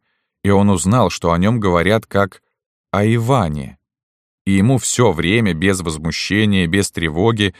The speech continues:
тупо и спокойно хотелось поправить говоривших и сказать, что они ошибаются, что он Сергей Ржевский,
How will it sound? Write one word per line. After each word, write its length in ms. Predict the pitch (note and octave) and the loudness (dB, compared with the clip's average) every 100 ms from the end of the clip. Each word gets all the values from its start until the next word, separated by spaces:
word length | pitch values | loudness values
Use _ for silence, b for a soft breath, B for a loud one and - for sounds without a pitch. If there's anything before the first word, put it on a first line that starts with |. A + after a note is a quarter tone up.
| b b _ | b b _
тупо 340 | B2+ C#3 - A2+ | 0 0 2 0
и 40 | |
спокойно 540 | - F2+ - G#2 G2+ | 0 -4 0 0 0
хотелось 500 | F2+ F2 - G2+ F#2+ | 0 -4 -2 0 0
поправить 680 | - F2 - A#2 A2 F#2 D2 | -2 -4 0 0 2 0 -4
говоривших 680 | E2+ D#2+ E2 C#3+ - D#2 - _ _ _ - | -2 0 0 -2 -6 -10 -12 _ _ _ -4
и 80 | A2+ | -2
сказать, 460 | - F#2 F2 C3+ | 0 0 0 0
что 200 | - - | 0 0
они 180 | F2+ G#2 | 0 2
ошибаются, 760 | G2+ - C3 D3+ F#2 C2 - - _ - | -2 -2 -2 0 -2 -6 -12 -18 _ -16
что 320 | - F#2 - | -4 -2 -2
он 280 | F2 G#2+ C#3 b b | 0 2 0 b b
Сергей 560 | - C#3 A#2 F2+ F2 | -2 0 0 0 0
Ржевский, 760 | G2 G#2 C#3+ A2 - - - | 0 0 2 0 -2 -10 -16